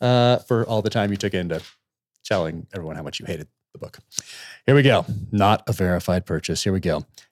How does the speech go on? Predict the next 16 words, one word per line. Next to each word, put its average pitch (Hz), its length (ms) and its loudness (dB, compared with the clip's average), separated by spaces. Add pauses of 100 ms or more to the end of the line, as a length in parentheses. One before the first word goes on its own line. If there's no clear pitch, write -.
(140)
No 147 240 6
action, 104 360 2
too 196 140 6
much 160 180 6
backstory. 98 640 2
I'm 131 120 4
halfway 131 320 6
through 120 140 4
the 104 80 4
book, 98 280 2 (320)
and 113 180 4
it's 120 220 2 (160)
an 101 240 0
editorial 104 560 2
on 101 160 0
current - 400 -2